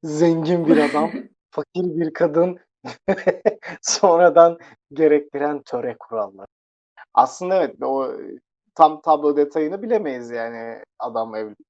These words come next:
Speaker 1: almış, aralarında bir şey mi olmuş, işte ölmüş mü
Speaker 2: Ya da
Speaker 1: ama
Speaker 2: sadece bir çizim olabilir yani. Hani biz,
Speaker 1: Evet,
Speaker 2: param
Speaker 1: ya
Speaker 2: var, beni çizin.
Speaker 1: Bu arada şunun da şeyini vereyim. Kendin portre çizen biri. Değil mi? Yani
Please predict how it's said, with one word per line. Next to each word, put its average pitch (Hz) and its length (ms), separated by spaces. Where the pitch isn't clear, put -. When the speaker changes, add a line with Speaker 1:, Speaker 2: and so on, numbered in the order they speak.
Speaker 1:
almış, 123 400
aralarında 104 460
bir 101 60
şey 98 60
mi 113 100
olmuş, 117 420
işte - 120
ölmüş 107 300
mü 269 140
Speaker 2:
Ya 269 100
da 294 40
Speaker 1:
ama 285 100
Speaker 2:
sadece 302 320
bir 269 60
çizim 285 400
olabilir 294 340
yani. 185 580
Hani 208 220
biz, 208 300
Speaker 1:
Evet, 285 320
Speaker 2:
param 262 240
Speaker 1:
ya 180 140
Speaker 2:
var, 269 200
beni 285 220
çizin. 269 500
Speaker 1:
Bu 135 100
arada 160 200
şunun 160 300
da 165 200
şeyini 147 380
vereyim. 165 280
Kendin 143 520
portre 180 420
çizen 107 400
biri. 104 80
Değil 226 100
mi? 175 80
Yani 113 420